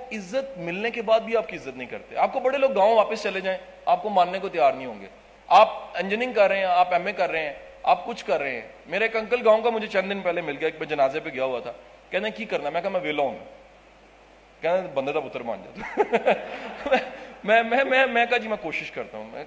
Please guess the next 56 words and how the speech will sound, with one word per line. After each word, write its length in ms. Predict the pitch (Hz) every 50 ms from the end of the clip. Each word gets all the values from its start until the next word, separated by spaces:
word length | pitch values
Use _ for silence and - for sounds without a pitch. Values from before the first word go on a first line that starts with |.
| -
کہنا، 160 | - 190 214 226
"کوئی 200 | 226 226 240 -
کام 200 | 220 208 202 208
نہیں 100 | 202 165
کرتا۔" 200 | 175 156 156 156
میں، 120 | 160 156 151 -
"کوئی 140 | 151 147
کام 200 | 135 139 117 110
نہیں 100 | 110 110 104
کرتا۔" 200 | 104 95 95 95 - - -
میں 100 | 127 - -
کہنا، 160 | - 185 214
"کی 160 | 220 214 233 220
کرنا؟" 220 | 202 190 170 180
میں، 120 | 180 190 185 165
"گلاں 180 | 170 185 196
کرنا۔" 240 | 180 165 120 110 107 - - - - - - - - - - - - - - - -
<laughs> 160 | - - - - - - - 240 240 - - 226 - - 220 - - - 196 - - - - - - -
گلاں 180 | 202 214 226 247 208
کرنا۔ 240 | 196 160 135 127 131 - - - - - - - - - -
اچھا، 200 | - 190 - - -
اب 180 | - 240 254 277
وہ 80 | 311
جناب، 320 | 311 269 269 262 262 269 277
وہ، 80 | 294
وہ، 240 | 285 277 277 285 285
وہ، 120 | 285 294 277 - 220 - -
وہ 140 | 254 285 302
سا-، 280 | 302 - 233 226 226 -
اصل 220 | 233 226 - 294 294
میں 100 | 302 302
ان 60 | 294
کا 80 | 285 277
دل 180 | 220 247 269
کر 160 | 269 269 254 240
رہا 80 | 240
تھا 120 | 226 240 233
کہ 120 | 220 240
وہ 140 | 233 226 220
بستی 300 | 185 175 - - - 180
کریں۔ 260 | 156 139 110 107 92 - - - - -
انہیں 160 | 175 208 214
میں 160 | 190 185 202
مل 160 | 202 196 175
گیا، 180 | 160 151 160 156
میں 140 | 156 160 160
نے 60 | 165
کہا، 80 | 160 160
"جی، 100 | 156 156
بسم 240 | 143 135 - -
اللہ 120 | 139 139 139
کر 200 | - - 110 104
دیں 140 | 104 107 101
آپ۔" 800 | 90 - - - - - - - - - - - - - -
<laughs> 840 | 247 240 - 269 220 - - - - - - - - - - - -
اچھا، 180 | 254 240 302